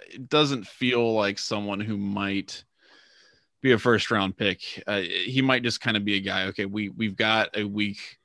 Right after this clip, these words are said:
you know, roster in terms of, you know, offensive linemen. We need to know somebody who's gonna be able to fill a specific role and do a good job. But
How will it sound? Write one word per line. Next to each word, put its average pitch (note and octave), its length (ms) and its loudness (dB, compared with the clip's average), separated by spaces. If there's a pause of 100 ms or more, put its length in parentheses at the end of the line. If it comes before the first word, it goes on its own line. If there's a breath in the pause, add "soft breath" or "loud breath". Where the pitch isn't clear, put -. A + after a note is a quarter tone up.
(500)
you A2 100 -6
know, E2+ 100 -8
roster A2+ 720 2
in G2+ 100 -2
terms G2 280 -8
of, G2 120 -10 (220)
you A2 100 -10
know, E2 220 -14 (320)
offensive G2+ 420 -6
linemen. A2+ 440 2
We G2+ 140 -2
need G#2 280 -4
to G#2+ 80 -4
know G2+ 160 0
somebody G2+ 300 -6
who's G#2 140 -8
gonna F#2+ 160 -6
be F#2+ 120 -8
able F#2+ 120 -6
to - 60 -10
fill G2 240 -8
a F#2+ 40 -6
specific G2 400 -10
role F#2+ 240 -6
and G2+ 100 -8
do F#2 140 -10
a - 20 -14
good F#2+ 140 -12
job. G2+ 240 -4
But G2+ 140 0